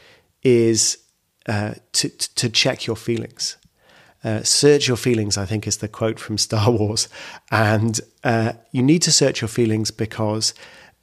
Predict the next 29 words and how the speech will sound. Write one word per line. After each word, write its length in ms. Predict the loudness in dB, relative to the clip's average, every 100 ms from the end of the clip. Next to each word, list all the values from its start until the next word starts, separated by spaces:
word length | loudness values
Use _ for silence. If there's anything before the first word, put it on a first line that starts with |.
| _ _
your 200 | 2 2
feelings 300 | 4 2 2
are 40 | 0
very, 560 | 0 2 4 4 4
very 340 | 2 0 2 0
influential 840 | -2 -4 -10 -10 -10 -14 -16 -20 _
on 160 | -4 -4
what 160 | -4
you 80 | -6
believe. 560 | -6 -4 -4 -6 -10 -16 -20 -20 -10
And 100 | -6 0
expertise 600 | 0 2 0 4 4 6
is 120 | 4
useful 460 | 2 2 2 2 0
and 160 | -4 -8
expertise 540 | -6 -2 -2 0 2
is 100 | 2
important. 680 | 2 2 4 2 2 -4 -6 -16 -20 -20 _ _
But 160 | -2 0
if 240 | -2 -2
you 400 | 0 2 0 -2 _ _ _ _ _ _ _ _ _ -6
get 240 | -6 -4
carried 340 | -2 2 2 2
away 260 | 4 4
with 200 | 2 0
your 160 | 0 2
emotional 560 | 2 4 4 2 0
response 600 | 0 -2 0 -2 0 -2
to 120 | -4